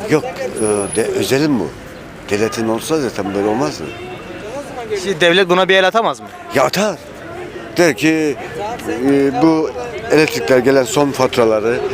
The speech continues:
Speaker 1: bir şeyler yapıp, yani kilowatt kaç kilo kullanmış onu kullansın, versin. Yani diyelim işte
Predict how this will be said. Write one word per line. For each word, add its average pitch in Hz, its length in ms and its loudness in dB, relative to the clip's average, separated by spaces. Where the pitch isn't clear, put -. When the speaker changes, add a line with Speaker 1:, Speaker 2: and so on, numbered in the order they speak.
Speaker 1:
bir 170 60 4
şeyler 120 340 4
yapıp, 127 280 -2
yani 131 360 4
kilowatt 147 720 2
kaç 165 220 2
kilo 107 200 2
kullanmış 107 340 0
onu 208 240 4
kullansın, 254 420 2
versin. 113 300 0
Yani 147 200 4
diyelim 160 220 2
işte 165 160 -2